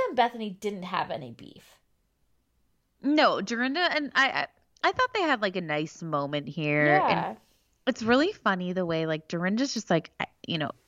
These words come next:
Speaker 2: "Richard and the red balloon will never be replaced. I'll never have a love like that. I have a different love with John.
Speaker 1: Mm-hmm.
Speaker 2: It's coming on seven years." I-, it's,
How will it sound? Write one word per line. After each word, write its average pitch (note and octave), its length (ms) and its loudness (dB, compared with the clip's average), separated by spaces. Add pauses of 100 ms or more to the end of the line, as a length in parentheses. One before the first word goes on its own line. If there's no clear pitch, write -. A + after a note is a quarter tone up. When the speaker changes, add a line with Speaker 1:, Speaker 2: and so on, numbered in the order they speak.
(280)
Speaker 2:
"Richard G#3+ 400 2
and A#3 140 2
the G3+ 60 0
red E3+ 260 4
balloon D#3+ 380 -2
will D3 100 -4
never C#3+ 260 0
be D3 200 -2
replaced. - 640 -6
I'll F3 100 4
never E3 280 4
have G#3+ 120 4
a A#3+ 60 4
love F#3+ 220 4
like F#3+ 180 2
that. D3 260 -2 (1160)
I E3 40 -6
have D#3 100 -4
a E3 60 -6
different F#3+ 300 0
love G#3 140 2
with A3+ 120 2
John. D#3 420 2
Speaker 1:
Mm-hmm. G#3 460 -12 (140)
Speaker 2:
It's - 160 -14
coming E3 340 -4
on G3 180 2
seven G3 300 0
years." D#3+ 400 -8 (640)
I-, - 100 -8 (120)
it's, - 420 -6